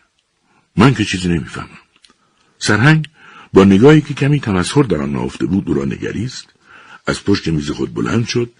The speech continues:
یک دست کلید از جیب خود درآورد، در یک گنجه فلزی را گشود، از آن پرونده‌ای بیرون کشید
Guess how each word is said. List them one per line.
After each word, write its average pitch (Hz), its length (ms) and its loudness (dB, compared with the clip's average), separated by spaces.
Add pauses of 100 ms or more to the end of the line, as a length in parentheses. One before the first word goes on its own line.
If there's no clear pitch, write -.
(400)
یک 82 180 2
دست - 300 -4
کلید 71 340 -6
از - 120 -14
جیب 58 180 -10
خود - 240 -16
درآورد، 110 480 -4 (420)
در 78 140 0
یک 80 200 0
گنجه 64 380 -6
فلزی 52 420 -12
را 62 120 -6
گشود، 117 520 -4 (340)
از 65 200 -8
آن 117 260 -4 (340)
پرونده‌ای 62 580 -2
بیرون 131 260 0
کشید 143 400 -2